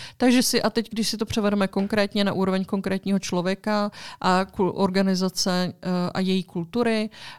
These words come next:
eh, tak si můžeme představit, že budeme dostávat čím dál více úkolů v kratších termínech. To je asi jako to úplně jako nejjednodušší. To, na co, na čem dělalo tři, tři lidi, najednou jsou jako dva. Jo.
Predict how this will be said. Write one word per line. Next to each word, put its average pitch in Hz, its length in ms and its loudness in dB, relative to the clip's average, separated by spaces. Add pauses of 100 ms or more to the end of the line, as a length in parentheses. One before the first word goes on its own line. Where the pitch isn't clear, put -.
eh, 196 220 2
tak 202 240 0
si - 120 -4
můžeme 196 220 2
představit, 190 480 -4
že 196 60 -2
budeme 180 260 -2
dostávat 185 380 -2
čím - 180 -4
dál 190 160 4
více 165 240 -2
úkolů 180 300 0
v - 60 -4
kratších - 360 -4
termínech. 156 440 0
To - 100 -6
je - 60 -2
asi 170 180 -2
jako 165 200 -4
to 175 120 -6
úplně 160 260 -6
jako 156 200 -8
nejjednodušší. 151 640 -6 (400)
To, 214 180 4
na 202 100 4
co, 202 220 0
na 190 120 0
čem 190 220 0
dělalo 180 300 2
tři, 190 360 -4
tři - 180 -2
lidi, 180 360 2
najednou 175 380 2
jsou 170 220 -2
jako 165 220 -4
dva. 156 260 -4 (220)
Jo. 160 220 -8